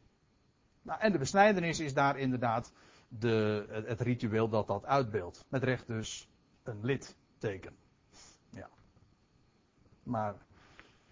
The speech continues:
een litteken heeft een, bij ons wat uitgebreide betekenis. Maar dit is,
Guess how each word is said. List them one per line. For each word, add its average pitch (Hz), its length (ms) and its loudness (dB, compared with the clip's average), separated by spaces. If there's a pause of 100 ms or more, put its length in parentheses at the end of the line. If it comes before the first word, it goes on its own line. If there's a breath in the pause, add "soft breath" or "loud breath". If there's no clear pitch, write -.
(1120 soft breath)
een 120 200 -2
litteken 113 460 2
heeft 110 240 -2
een, 113 120 -2
bij 110 200 -2
ons 107 200 -2
wat 95 180 -4
uitgebreide 131 560 2
betekenis. 107 500 -4
Maar 113 220 0
dit 139 220 -2
is, 147 220 -4